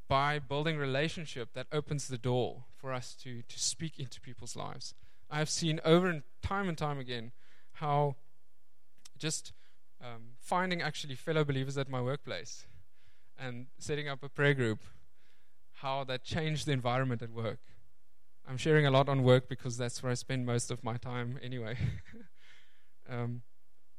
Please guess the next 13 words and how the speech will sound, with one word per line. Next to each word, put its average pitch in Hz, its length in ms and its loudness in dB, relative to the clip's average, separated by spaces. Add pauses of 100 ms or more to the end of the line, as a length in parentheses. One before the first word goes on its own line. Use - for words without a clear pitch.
(140)
and 143 100 -6
just 151 320 -4 (120)
how 151 200 4
that, 135 380 0 (1080)
oh 117 120 -4 (120)
man, 123 160 -6 (500)
<laughs> - 580 -6
so 269 200 -2
much 285 260 -8
to 339 60 -10
say. 370 160 -10
<laughs> 349 800 -10 (2000)
Um, 135 180 -10